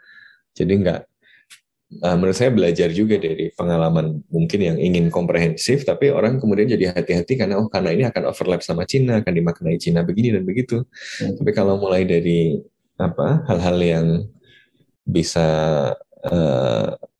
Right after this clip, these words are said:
Speaker 1: less kontroversial dulu mungkin lebih enak. Jadi menurut saya sih approach yang dipakai sih kayak gitu, kayaknya gitu ya.
Speaker 2: Hmm, hmm.
Speaker 1: Kayaknya. Ya belum sem-,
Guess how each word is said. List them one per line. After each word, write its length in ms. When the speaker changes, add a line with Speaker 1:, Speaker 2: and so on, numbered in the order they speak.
Speaker 1:
less 560
kontroversial 800
dulu 240
mungkin 320
lebih 160
enak. 320
Jadi 240
menurut 240
saya 160
sih 160
approach 400
yang 80
dipakai 480
sih 240
kayak 380
gitu, 100
kayaknya 560
gitu 240
ya. 80
Speaker 2:
Hmm, 240
hmm. 220
Speaker 1:
Kayaknya. 320
Ya 160
belum 480
sem-, 240